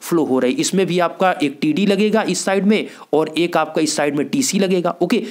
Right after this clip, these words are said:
और इसको जो आपका इस स्थान पर जो दोलन करता है उसको ख़त्म करने के लिए डैम्पिंग टार्क वहाँ पर लगता है। ओके, तो यहाँ पर ये चीज़ें मैंने आपको इसलिए डिस्कस की, थोड़ा आपको ओवरव्यू मिल जाए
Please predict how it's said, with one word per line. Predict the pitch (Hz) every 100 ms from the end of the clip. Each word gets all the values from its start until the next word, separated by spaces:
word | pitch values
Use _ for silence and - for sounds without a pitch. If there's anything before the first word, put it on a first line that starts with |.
| -
और | 156 165 165
इसको | 160 - 220 202
जो | 185
आपका | 175 180
इस | 180 170 180 156 156 - 147
स्थान | 143 - 160 175
पर | 180
जो | 156 170
दोलन | 135 143 202
करता | 196 151 180
है | 185
उसको | 151 190
ख़त्म | 180 165 -
करने | 151 151 160
के | 156
लिए | 156 214 226 - -
डैम्पिंग | 117 202 220 214 196 -
टार्क | 143 202 - - -
वहाँ | 151 147 147
पर |
लगता | 127 107 -
है। | 104 110 -
ओके, | 180 - - - - - _ - - _
तो | 160 151 147 151
यहाँ | 151 190 247
पर | 254
ये | 226
चीज़ें | 220 214 226
मैंने | 220 214
आपको | 214 226
इसलिए | 220 214
डिस्कस | 185 - 190 175
की, | 233 220
थोड़ा | - 196
आपको | 185 185 202
ओवरव्यू | 156 180 165 180
मिल | 165 175
जाए | 147 190